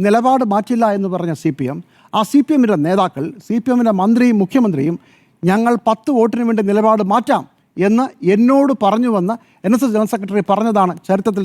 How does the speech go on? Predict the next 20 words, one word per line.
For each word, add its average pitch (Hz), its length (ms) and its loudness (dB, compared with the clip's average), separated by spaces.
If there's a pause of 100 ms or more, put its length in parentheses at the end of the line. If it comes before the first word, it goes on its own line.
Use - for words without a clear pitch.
രേഖപ്പെടുത്താൻ 180 500 -2
പോവുക. 151 180 0 (640)
അങ്ങനെ 226 220 2 (100)
രേഖപ്പെടുത്തി 226 520 0 (380)
അത് 190 240 0
ശരിയാണെന്ന് 247 560 2 (140)
അവരുടെ 208 320 0
മൗനത്തിൽ 233 360 0
നിന്ന് 208 160 -2
തെളിയുകയും 202 440 2
ചെയ്യുന്നു. 135 220 0 (340)
ഒരു 302 200 6
കാര്യത്തിൽ 277 320 2
കൂടെയുണ്ട് 240 340 0 (100)
മൗനം. 233 260 0 (420)
ഞാൻ 226 100 2 (100)
കഴിഞ്ഞ 220 300 0
പ്രാവശ്യവും 226 400 -2
പറഞ്ഞിരുന്നു, 180 380 -2 (480)
വെള്ളാപ്പള്ളി 254 400 2